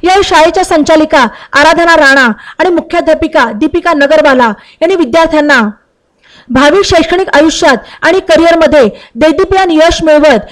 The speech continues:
शाळेचा, कुटुंबाचा नावलौकिक उंचावण्यासाठी प्रयत्न करावे असे मार्गदर्शन केले. इयत्ता दहावी आणि बारावीच्या विद्यार्थ्यांसाठी निरोप समारंभ हा एक संस्मरणीय करणारा प्रसंग होता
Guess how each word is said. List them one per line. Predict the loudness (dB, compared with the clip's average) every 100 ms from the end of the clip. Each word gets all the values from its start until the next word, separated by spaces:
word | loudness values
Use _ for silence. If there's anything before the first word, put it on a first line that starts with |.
| -20 -8
शाळेचा, | 0 2 2 0 -2
कुटुंबाचा | -2 -10 -4 -2 0 -2 -2 -2
नावलौकिक | 0 2 2 0
उंचावण्यासाठी | -2 -2 0 0 0 -2
प्रयत्न | 2 2 2 -2
करावे | 0 2 4 2 0 -10 _ -8
असे | -4 -2
मार्गदर्शन | 0 2 2 2 2 0
केले. | 0 0 2 0 -4 -12 _ _ _ _ -6
इयत्ता | -2 0 -2
दहावी | 0 2 2 0
आणि | 0
बारावीच्या | 2 2 2 0 -2
विद्यार्थ्यांसाठी | -2 0 0 0 0 0 0 -2 -6 -14 -4
निरोप | 0 0
समारंभ | 0 0 2 2 2 0 -4 -12
हा | -4 -2
एक | -2
संस्मरणीय | 0 0 0 -2 -2 -2
करणारा | 0 2 2
प्रसंग | 0 0 0 2
होता | 2 2 2 0 -2